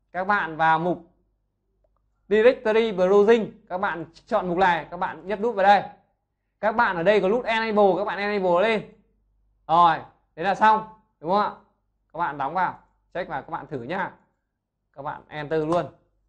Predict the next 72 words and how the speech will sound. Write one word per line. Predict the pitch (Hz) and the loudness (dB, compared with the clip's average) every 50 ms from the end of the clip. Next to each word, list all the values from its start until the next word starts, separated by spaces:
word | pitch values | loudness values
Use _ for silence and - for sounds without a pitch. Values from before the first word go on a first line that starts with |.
| _ _ - | _ _ -2
Đấy, | - - 175 196 208 208 | 2 2 2 2 2 0
như | 208 | -4
vậy | 202 175 165 | -4 -4 -4
nó | 165 160 160 170 170 | -4 -4 -4 -2 -2
đã | 175 175 196 | -2 -2 -4
cấu | 196 - - 190 185 202 | -4 -4 -4 -4 -2 -2
hình | 220 208 185 | -2 -2 -2
được, | 165 165 156 135 | -2 -2 -2 -2
ờ, | 147 143 147 151 | -2 -2 -2 -2
cho | - 190 175 | -2 -4 -4
phép | 175 220 226 220 220 | -2 -4 -4 -6 -6
chúng | - 170 165 | -8 -8 -4
ta | 185 175 175 165 | 0 0 0 0
hiển | 160 151 135 127 | 0 -4 -8 -8
thị | 127 175 165 120 127 139 | -8 -8 -8 -8 -8 -8
dạng | 160 139 - 147 151 | -8 -8 -8 -10 -10
thư | - 180 185 | -8 -2 -2
mục, | 202 180 - - - _ _ | 0 0 -2 -4 -12 _ _
đúng | 143 180 | -4 -2
không? | 196 190 - - - _ _ _ _ _ _ _ - | -2 -2 -2 -6 -12 _ _ _ _ _ _ _ -16
Đấy, | 117 123 131 143 | -14 -14 -14 -14
dạng | 117 131 | -16 -16
thư | 143 160 151 | -14 -12 -10
mục. | 147 131 - - _ _ _ _ _ _ _ _ _ _ _ _ _ _ _ _ _ _ _ _ _ _ _ _ _ _ _ - | -10 -10 -12 -14 _ _ _ _ _ _ _ _ _ _ _ _ _ _ _ _ _ _ _ _ _ _ _ _ _ _ _ -4
Đây, | 147 156 160 143 151 - _ _ _ _ _ _ - | -2 -2 -2 -2 -6 -12 _ _ _ _ _ _ -6
trong | 185 180 | -4 -4
cái | 180 175 | -4 -4
thư | 185 | -4
mục | 180 175 156 | -4 -4 -4
này | 147 151 143 | -4 -4 -4
có | 151 151 | -4 -4
những | 170 190 185 | -4 -6 -6
thư | 196 185 | -6 -6
mục | 175 143 139 | -6 -6 -6
gì? | 147 151 139 135 123 | -6 -6 -6 -6 -8
Đấy, | 123 131 131 147 165 175 - _ - | -6 -6 -6 -6 -6 -8 -14 _ -16
chúng | 143 143 | -10 -8
ta | 156 147 | -8 -8
sẽ | 151 160 | -8 -10
hiển | 147 123 113 | -12 -12 -12
thị | 117 147 127 120 | -12 -16 -18 -16
theo | - 143 135 131 | -14 -14 -14 -14
dạng | 143 127 - 123 | -14 -16 -16 -18
cấu | - 120 127 | -20 -20 -20
trúc | - 170 - | -20 -20 -20
thư | 160 | -20
mục | 143 123 120 | -18 -16 -10
lên. | 135 139 143 139 - _ _ _ _ _ _ _ _ _ _ _ _ _ _ _ _ _ _ _ _ | -10 -10 -10 -10 -12 _ _ _ _ _ _ _ _ _ _ _ _ _ _ _ _ _ _ _ _
Đấy, | 123 123 127 147 151 | -12 -12 -12 -10 -10
thế | - 175 | -8 -4
bây | 185 214 | -4 -2
giờ | 180 | 0
tôi | 208 202 208 247 | 0 0 -2 -2
disable | - - 214 185 190 185 170 | -6 -8 -4 0 2 2 2
nó | 165 165 | 2 2
đi | 185 185 | 0 0
nhá. | 196 208 214 220 208 - | 0 0 0 -2 -2 -6
Thì | 160 156 | -10 -8
bây | 170 | -4
giờ | 175 170 156 | -4 -4 -4
nó | 156 170 | -6 -8
lại | 175 151 131 98 | -10 -12 -14 -8
tắt | - 196 214 208 | -4 -4 -4 -2
đi | 208 190 | -2 -4
nhá. | 196 202 202 190 | -4 -4 -4 -6
Để | 165 151 - | -8 -12 -16
chúng | 147 | -10
ta | 135 156 | -8 -8
nhìn | 151 151 147 135 | -8 -6 -8 -10
này, | 131 120 113 123 | -10 -12 -14 -16
disable | 143 139 _ 139 135 123 117 | -18 -18 _ -12 -10 -10 -10
này. | 117 | -10